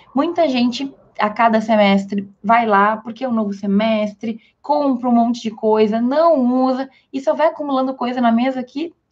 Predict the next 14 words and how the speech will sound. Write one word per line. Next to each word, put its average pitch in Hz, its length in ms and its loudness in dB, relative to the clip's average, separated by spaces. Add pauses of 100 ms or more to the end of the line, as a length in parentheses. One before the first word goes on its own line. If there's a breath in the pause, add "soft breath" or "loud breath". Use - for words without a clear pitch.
(500)
fica 349 320 -2
lá, 220 220 6
né? 196 260 0 (160)
"Ah, 254 220 2
mas 208 180 2
é 214 80 -2
que 214 60 -10
eu 247 40 -4
estou 247 260 -4
motivada 220 840 -2
para 180 220 -4
o - 20 -6
novo 175 160 -10
semestre." - 560 -12